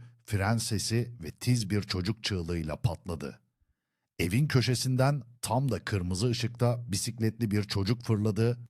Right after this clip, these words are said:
ve caddede hızla giden devasa bir kamyonun altına girmekten son anda kurtuldu. Şehrin kalbi durmuş gibiydi. Felakete bir saniye kala. Gölge adam bir yırtıcının hızıyla tepki verdi.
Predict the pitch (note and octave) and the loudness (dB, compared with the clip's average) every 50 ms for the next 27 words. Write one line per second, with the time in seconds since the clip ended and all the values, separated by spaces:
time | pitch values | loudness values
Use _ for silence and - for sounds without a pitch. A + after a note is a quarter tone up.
0 | - F2+ E2+ E2 C#2+ C2+ - G#2 G2 A2 G2 F#2+ A2+ G#2+ A#2+ A#2 - - F#2+ G#2 | -6 -4 -4 -4 -4 -2 0 0 0 2 0 0 0 2 2 0 0 0 0 0
1 | G2+ F#2 F#2+ F2 D2+ E2+ D#2 F2 F2 F#2+ F2 D#2 E2+ F#2+ G2+ G2+ G2 G2 G2 - | 0 -2 -4 -6 -6 -6 -4 -4 -2 -4 -4 -2 0 2 2 4 2 2 2 2
2 | A#2+ A2+ G#2+ F#2+ F#2+ E2+ - - - D#2+ D#2+ E2 F2 F#2 G2+ A2 A#2 A#2 A#2 F2+ | 0 0 2 2 0 -2 -2 -4 -6 -4 -4 -2 0 2 2 2 0 0 -2 -2
3 | F2 F2 E2+ - A2+ A2 G#2 F#2+ E2 F2+ D#2+ E2 E2 D#2+ - - - F2 G2 F#2 | -2 -2 -2 -2 0 0 0 0 0 -2 -4 -4 -6 -6 -6 -6 -4 -4 -4 -4
4 | - - - G#2 G#2 F#2+ E2 D#2+ E2 A#2 A2+ - G2+ F#2+ E2 - - D#2+ D2+ D2 | -4 -2 0 0 0 0 0 -2 -4 -4 -4 -2 -4 -4 -4 -4 -8 -8 -8 -8
5 | D2+ D2 C#2 - _ _ _ - - - - A#2 A2 F#2+ G2+ C3+ D3+ C#3+ - - | -8 -8 -10 -10 _ _ _ -10 -4 0 2 2 2 2 2 2 0 0 2 0
6 | A2 G2 F2+ E2+ - A2 G#2 G2 F2+ F2 G2 G2+ G2+ - - F#2 C#2+ D#2 D#2 D2 | 0 0 0 0 0 0 0 0 0 0 0 -2 -2 -2 -4 -6 -6 -6 -6 -8
7 | C2+ C#2 B1+ - _ _ _ - - - A2 A2 A2 A2 A#2 - - A#2 - B2+ | -8 -10 -12 -14 _ _ _ -4 0 2 4 4 6 4 2 2 0 0 0 0
8 | A2+ F2 A2 B2 A#2 A#2 - G#2+ F#2 F2 F2 F2 E2 E2+ - - G2 D2+ C#2 C2 | 2 4 4 2 2 2 0 0 -2 -2 -2 -2 -4 -4 -4 -4 -4 -4 -6 -8
9 | B1 - - _ - G2 A2 A2 A#2 A#2+ A#2+ D#3+ D#3 C3+ G2 F#2 E2 D2 C2+ A#1+ | -12 -12 -16 _ 2 4 6 6 6 6 4 4 4 4 2 0 -2 -2 -6 -8
10 | - - - F2+ A#2 D3 C#3+ B2+ A2+ G#2+ G#2 F#2+ - G#2+ F2 F#2+ F#2+ G#2+ A#2+ B2 | -12 -8 0 4 6 6 6 6 4 4 2 2 0 -2 0 0 2 2 2 0
11 | A#2 - - G#2+ G2+ F#2+ A2+ A#2 G2+ F#2+ F2+ - - G2 - - - G#2 F#2 E2 | 0 0 0 0 2 2 2 0 0 0 -2 -2 -4 -6 -6 -4 -2 -2 -2 -2
12 | D2+ C#2+ C2+ C2 B1+ C2 - - | -2 -4 -6 -8 -12 -14 -16 -16